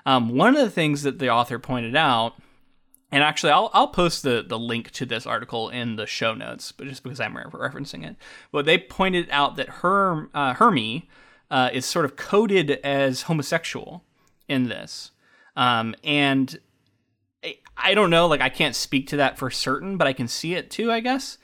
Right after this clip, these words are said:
And so, um, it, it, I guess they were theorizing that maybe this was, like,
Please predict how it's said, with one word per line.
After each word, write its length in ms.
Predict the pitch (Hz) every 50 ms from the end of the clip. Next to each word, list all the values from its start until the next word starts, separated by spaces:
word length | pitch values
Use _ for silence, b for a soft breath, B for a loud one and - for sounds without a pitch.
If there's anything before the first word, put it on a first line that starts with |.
| B B B B B -
And 120 | 143 143
so, 460 | 139 - 170 156 151 147 143 139 139 -
um, 500 | 135 131 135 131 131 127 127 123 123 127 - _
it, 380 | - 160 - - - 147 - - _ _
it, 360 | - - - - - 156 - -
I 80 | 151 139
guess 300 | 127 190 202 190 - -
they 100 | 190 175
were 100 | 156 139
theorizing 480 | - - 160 151 151 147 143 147 139
that 120 | 127 117 123
maybe 460 | 131 135 139 143 147 135 139 135 131
this 220 | 127 127 123 -
was, 200 | - 135 127 127
like, 320 | 127 123 120 110 - -